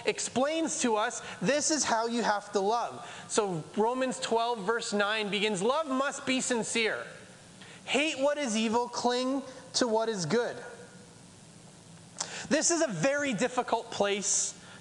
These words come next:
to begin this discussion, to understand what our love for each other needs to look like. Because it's like jumping into the deep end of the pool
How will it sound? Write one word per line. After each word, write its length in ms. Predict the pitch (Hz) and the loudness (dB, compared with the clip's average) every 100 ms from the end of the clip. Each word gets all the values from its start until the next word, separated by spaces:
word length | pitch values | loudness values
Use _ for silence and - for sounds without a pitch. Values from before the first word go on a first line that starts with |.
| - | -4
to 120 | - | 0
begin 600 | 180 202 147 220 220 220 | 2 2 2 2 2 2
this 200 | 196 185 | 2 0
discussion, 560 | - 185 - 170 - 147 - - - - - - - - - | 0 2 2 2 0 -6 -12 -16 -20 -20 -20 -20 -20 -20 -4
to 140 | - 254 | 0 2
understand 800 | 254 269 277 - 247 240 240 208 - - - | 2 0 0 2 2 2 0 -2 -6 -10 -2
what 240 | 208 233 | 2 2
our 180 | 226 240 | 2 0
love 320 | 220 220 233 | 2 2 2
for 160 | - 233 | 0 0
each 180 | 220 - | 2 2
other 180 | 214 202 | 2 2
needs 280 | 208 202 - | 2 2 2
to 80 | |
look 280 | 196 190 185 | 2 2 2
like. 220 | 185 156 - - - - - | 0 0 -4 -12 -12 -6 -2
Because 320 | 240 262 247 | 2 2 2
it's 200 | 262 - | 0 2
like 260 | 269 214 160 | 2 2 2
jumping 460 | 277 294 - 302 | 2 2 0 2
into 300 | 285 262 269 | 2 2 2
the 100 | 247 | 2
deep 340 | 185 226 262 262 | 2 2 2 2
end 200 | 254 254 | 2 2
of 80 | 262 | 0
the 80 | 226 | -2
pool 760 | - 254 220 156 180 190 - | 0 2 2 0 -2 -4 -12